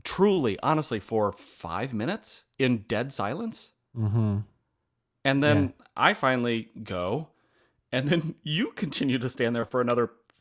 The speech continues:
Speaker 1: five or ten minutes.
Speaker 2: Oh, no, Matt. It was, like, thirty.
Speaker 1: Okay.
Speaker 2: I'm not kidding.
Speaker 1: <laughs>
Speaker 2: 'Cause I had other issues because I had the dogs with me, and I think I overcomplicated the situation.
Speaker 1: Mm.
Speaker 2: But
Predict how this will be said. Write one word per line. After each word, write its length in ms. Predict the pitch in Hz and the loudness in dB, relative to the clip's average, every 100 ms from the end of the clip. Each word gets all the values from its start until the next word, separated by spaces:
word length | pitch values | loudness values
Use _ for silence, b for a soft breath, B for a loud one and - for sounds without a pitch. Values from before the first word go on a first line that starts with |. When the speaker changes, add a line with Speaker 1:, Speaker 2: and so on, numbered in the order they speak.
| _ | _
Speaker 1:
five 340 | - 123 107 113 | -4 0 0 -2
or 60 | |
ten 220 | - 117 | -4 -2
minutes. 100 | 113 131 | 4 6
Speaker 2:
Oh, 40 | |
no, 220 | 123 117 107 | 6 4 4
Matt. 240 | 104 - | 2 2
It 60 | 123 | 4
was, 140 | 123 | 4
like, 120 | 110 | 2
thirty. 540 | - - 101 92 90 - _ - | 0 2 2 2 -4 -8 _ -4
Speaker 1:
Okay. 320 | 135 110 - | 0 0 4
Speaker 2:
I'm 120 | 131 139 | 6 6
not 160 | 123 | 6
kidding. 360 | - 117 104 110 | 4 2 2 0
Speaker 1:
<laughs> 120 | 170 | 0
Speaker 2:
'Cause 200 | - 175 156 - | 4 4 4 2
I 140 | 147 | 4
had 180 | 151 135 | 6 6
other 220 | 131 127 | 6 6
issues 280 | 127 135 120 | 6 4 2
because 220 | 120 113 | 2 0
I 40 | |
had 100 | 110 | 0
the 60 | 104 | 0
dogs 300 | 101 101 - | 0 0 0
with 160 | 107 110 | -2 -2
me, 120 | 107 | -2
and 100 | 98 | 0
I 60 | |
think 180 | 98 104 | -2 -2
I 80 | 98 | -2
overcomplicated 760 | 98 98 98 104 98 101 107 104 | 0 0 0 -2 -2 -2 -2 0
the 80 | 107 | -2
situation. 600 | 110 110 110 104 117 117 B B - | -2 0 0 2 0 -2 B B -8
Speaker 1:
Mm. 140 | 92 | 2
Speaker 2:
But 500 | 113 101 - - | 4 4 2 -6